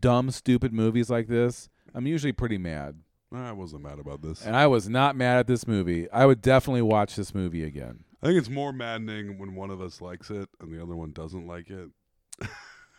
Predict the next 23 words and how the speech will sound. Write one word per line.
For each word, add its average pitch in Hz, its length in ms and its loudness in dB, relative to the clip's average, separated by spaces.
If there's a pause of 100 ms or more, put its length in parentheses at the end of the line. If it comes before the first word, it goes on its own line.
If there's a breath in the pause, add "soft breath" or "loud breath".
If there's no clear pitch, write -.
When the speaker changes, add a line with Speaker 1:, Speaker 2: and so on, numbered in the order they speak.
(220 loud breath)
Speaker 1:
No, 165 160 4
I 175 180 4
know, 180 340 10
but 127 120 2
I, 127 120 0
Speaker 2:
Uh, - 400 -6
Speaker 1:
but 151 160 6
a 151 40 8
Speaker 2:
but 139 80 6
Speaker 1:
movie, 170 360 6
Speaker 2:
we, 135 40 -2
Speaker 1:
a - 60 2
Speaker 2:
I 175 100 6
Speaker 1:
movie 240 220 8
Speaker 2:
didn't 226 120 10
Speaker 1:
of 233 40 10
this 226 80 10
Speaker 2:
dislike 139 140 10
it. - 20 10
Speaker 1:
caliber, 170 580 10
I 143 140 6
should 165 300 4
have 143 160 6